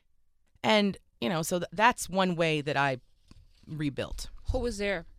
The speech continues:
Speaker 2: to help you? 'Cause a lot of people also
Speaker 1: Sure.
Speaker 2: don't ask for help because they don't feel like they have a support system that will show up for them. And the last thing in the world is to ask for help and not receive it. That's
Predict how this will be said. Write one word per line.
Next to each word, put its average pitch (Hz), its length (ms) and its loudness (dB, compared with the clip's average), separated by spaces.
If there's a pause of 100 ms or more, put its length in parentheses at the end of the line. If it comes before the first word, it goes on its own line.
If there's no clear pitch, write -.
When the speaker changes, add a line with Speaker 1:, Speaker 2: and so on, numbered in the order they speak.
(500)
Speaker 2:
to 170 120 -6
help 170 300 -6
you? 139 160 -12
'Cause 185 140 -6
a 202 80 2
lot 262 180 2
of 254 60 -6
people 185 260 -6
also 185 360 -6
Speaker 1:
Sure. 175 80 -2
Speaker 2:
don't 170 140 -2
ask 151 200 -6
for 156 80 -12
help 151 260 -6
because 151 260 -8
they 151 80 -8
don't - 180 -12
feel 160 140 -8
like 147 200 -8 (120)
they 139 120 -6
have 139 180 -6
a 143 40 -10
support 156 380 -8
system 143 380 -10
that 135 160 -10
will 143 160 -12
show 147 280 -6
up 165 140 -6
for 143 140 -14
them. 143 220 -14 (360)
And 156 140 -4
the 147 40 -4
last 165 320 -2
thing 175 100 -6
in 170 40 -4
the 156 80 -6
world 135 320 -8
is 135 140 -12
to - 140 -12
ask 143 260 -6
for 131 100 -12
help 131 260 -10
and 131 160 -10
not 131 220 -10
receive 131 440 -12
it. - 180 -20 (380)
That's 170 400 -2